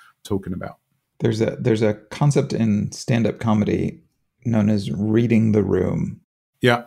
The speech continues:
Speaker 2: Which is the idea that you come in with your prepared set,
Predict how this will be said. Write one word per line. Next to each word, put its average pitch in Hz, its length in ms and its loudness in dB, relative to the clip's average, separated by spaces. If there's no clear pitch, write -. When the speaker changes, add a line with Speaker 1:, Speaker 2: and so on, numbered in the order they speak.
Speaker 2:
Which - 180 -4
is 101 140 -4
the 95 120 2
idea 101 260 2
that 98 240 -2
you 110 200 0
come 107 240 0
in 104 220 2
with 98 320 -4
your 104 400 -2
prepared 101 560 -2
set, - 540 0